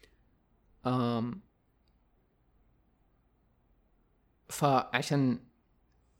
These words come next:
يعني، نبسط ده المفهوم، لو دائمًا يقول لك لو أنت عايش في الماضي فأنت غالبًا بتعيش شعور اكتئاب أو حزن. آه، لو أنت عايش في المستقبل فأنت بتعيش شعور توتر، ولو أنت في الحاضر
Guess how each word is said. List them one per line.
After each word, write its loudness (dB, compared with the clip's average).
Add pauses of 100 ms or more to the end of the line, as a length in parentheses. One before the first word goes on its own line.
يعني، 2
نبسط 2
ده 2
المفهوم، 0
لو 2
دائمًا 2
يقول 2
لك -2
لو 0
أنت -4
عايش 0
في -12
الماضي -2 (560)
فأنت -2
غالبًا 2
بتعيش -6
شعور -4 (100)
اكتئاب -8
أو -10
حزن. -6 (1000)
آه، -4
لو -2
أنت -2
عايش 2
في -8
المستقبل -4 (560)
فأنت -6
بتعيش -4
شعور -4
توتر، -6 (840)
ولو 0
أنت 0
في -4
الحاضر 0